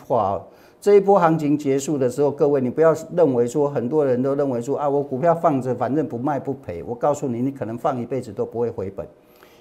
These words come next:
因为这两年的行情是资金行情。资金行情怎么出现的？就是美国印钞嘛。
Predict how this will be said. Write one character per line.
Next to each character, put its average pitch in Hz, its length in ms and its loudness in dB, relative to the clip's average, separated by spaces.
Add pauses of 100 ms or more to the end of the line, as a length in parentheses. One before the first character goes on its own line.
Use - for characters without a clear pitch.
因 277 160 6
为 294 160 12
这 269 280 12
两 165 180 8
年 156 160 4
的 170 100 2
行 160 280 -2
情 131 180 -2
是 160 100 -8
资 139 280 -6
金 123 280 -4
行 101 360 -10
情。 - 260 -16 (420)
资 247 160 -6
金 269 200 2
行 208 180 4
情 180 180 -2
怎 143 140 0
么 143 100 0
出 175 220 -6
现 156 260 0
的？ 110 140 -8
就 - 160 -6
是 220 140 -6
美 135 180 -2
国 131 180 -2
印 143 240 0
钞 107 280 -4
嘛。 101 200 -10